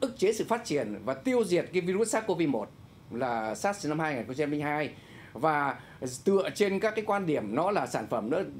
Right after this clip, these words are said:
đã là một cây thuốc đã sử dụng hàng ngàn năm nay rồi, với tác dụng điều trị, hỗ trợ điều trị và điều trị các bệnh lý, ờ, như là,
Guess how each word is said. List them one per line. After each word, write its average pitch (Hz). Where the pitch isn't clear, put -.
đã 139
là -
một 113
cây 196
thuốc 262
đã 233
sử 139
dụng 131
hàng 127
ngàn 120
năm 123
nay 147
rồi, 107
với 151
tác 233
dụng 151
điều 147
trị, 135
hỗ 127
trợ 131
điều 131
trị 139
và 143
điều 151
trị 147
các 190
bệnh 127
lý, 180
ờ, 135
như 170
là, 123